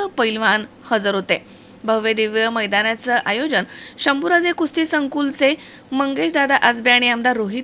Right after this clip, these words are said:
पवार मित्रमंडळाच्या वतीनं करण्यात आलं होतं. यावेळी बोलताना आमदार रोहित पवार म्हणालेत की, छत्रपतींच्या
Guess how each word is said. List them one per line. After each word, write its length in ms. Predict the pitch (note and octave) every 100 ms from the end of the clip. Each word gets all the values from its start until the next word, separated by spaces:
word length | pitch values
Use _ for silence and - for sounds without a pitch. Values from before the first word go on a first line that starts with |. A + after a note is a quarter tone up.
| -
पवार 280 | A#3+ A3+ A3+
मित्रमंडळाच्या 760 | A3 - A#3 A3 A3 B3 B3+ D#4
वतीनं 380 | A#3+ C4 G3+ A3+ - - -
करण्यात 300 | G3 F#3 F#3+
आलं 140 | G#3
होतं. 220 | G#3+ - - - - - -
यावेळी 160 | B3 C4
बोलताना 380 | B3+ B3+ D4
आमदार 240 | C#4+ C#4 C4+
रोहित 180 | A#3 C4
पवार 320 | C4 C4 C4+
म्हणालेत 400 | A#3+ C4 D4 G3+ - - -
की, 80 | E4 D#4+
छत्रपतींच्या 880 | D#4+ D#4+ E4 D#4+ G4 G4 C#4+ C#4+